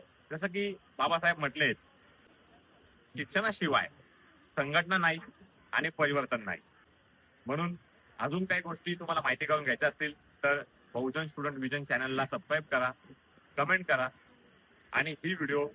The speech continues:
गरजू व्यक्तींपर्यंत पोहोचवा. ज्यांना स्कॉलरशिपची गरज आहे, त्यांच्यापर्यंत ही व्हिडिओ पोहोचवा.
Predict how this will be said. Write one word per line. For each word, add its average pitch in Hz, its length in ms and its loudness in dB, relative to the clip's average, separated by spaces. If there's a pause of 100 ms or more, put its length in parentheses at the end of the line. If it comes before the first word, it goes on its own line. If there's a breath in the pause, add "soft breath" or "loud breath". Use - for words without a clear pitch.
(460)
गरजू 156 220 2
व्यक्तींपर्यंत 151 540 0
पोहोचवा. 135 420 0
ज्यांना 139 340 -2
स्कॉलरशिपची 147 500 -4
गरज 135 300 0
आहे, 123 140 4
त्यांच्यापर्यंत 131 520 -6
ही 123 60 0
व्हिडिओ 120 240 -2
पोहोचवा. 135 380 0